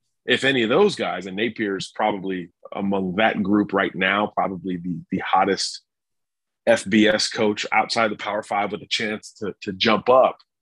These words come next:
you know, then Jeff Lebby becomes a, an even more no-brainer swing for the fences candidate for, for those schools, especially if a Sonny Dykes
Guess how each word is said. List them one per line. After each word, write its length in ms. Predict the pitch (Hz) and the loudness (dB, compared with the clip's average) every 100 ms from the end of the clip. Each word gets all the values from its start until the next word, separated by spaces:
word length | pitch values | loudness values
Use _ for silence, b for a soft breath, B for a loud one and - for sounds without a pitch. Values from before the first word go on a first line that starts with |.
| _ _ _ _ _ _ | _ _ _ _ _ _
you 80 | 113 | 0
know, 160 | 101 85 - - | 2 0 -6 0
then 280 | 120 127 110 | 2 4 2
Jeff 260 | 107 98 | -2 -2
Lebby 280 | 104 101 101 | -2 -2 -2
becomes 380 | 98 - 101 95 | -6 -8 -8 -6
a, 60 | 90 | -4
an 220 | - 104 | 0 4
even 400 | 104 95 90 82 _ _ _ _ | 4 2 -2 -6 _ _ _ _
more 420 | 101 117 135 117 | 0 4 6 6
no-brainer 840 | 107 104 104 92 98 101 98 95 90 | 6 4 4 2 2 2 2 0 -2
swing 360 | - - 117 101 | -2 0 0 0
for 120 | 110 | -2
the 80 | 95 | -6
fences 400 | - 104 - - | -4 -6 -4 -6
candidate 520 | - 104 90 90 92 - | -2 -2 -2 -2 -4 -4
for, 140 | 95 | -6
for 180 | - 95 | -4 -2
those 360 | 95 208 147 | 2 4 4
schools, 540 | - - 87 - - - b b b b b - | 0 -2 -4 -6 -16 -20 b b b b b -4
especially 720 | 104 - 160 - 131 120 110 104 | -2 2 4 4 2 2 0 0
if 280 | 107 101 - - _ _ _ _ _ _ _ | -2 -2 -10 -18 _ _ _ _ _ _ _
a 80 | 104 | -10
Sonny 360 | - 120 107 95 | -8 -4 -4 -4
Dykes 720 | - 85 - - - - | -4 -4 -6 -6 -6 -8